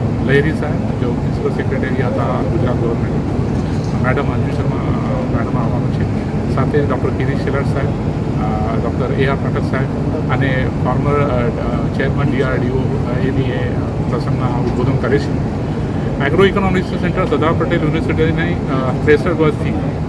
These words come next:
જે, અ, રૂરલ ડેવલપમેન્ટ, કૃષિ, ડેરી બધા, અ, વિભાગોમાં જે કાર્ય કરે છે એ કાર્યના સંબોધન,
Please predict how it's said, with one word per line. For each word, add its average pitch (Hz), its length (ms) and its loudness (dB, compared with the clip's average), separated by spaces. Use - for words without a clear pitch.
જે, 151 360 4
અ, 127 360 0
રૂરલ 143 320 2
ડેવલપમેન્ટ, 143 800 0
કૃષિ, 147 380 0
ડેરી 147 420 4
બધા, 175 540 2
અ, 135 600 -2
વિભાગોમાં 156 680 2
જે 147 100 2
કાર્ય 127 300 2
કરે 156 220 2
છે - 160 -2
એ 151 100 2
કાર્યના 170 680 2
સંબોધન, 160 520 2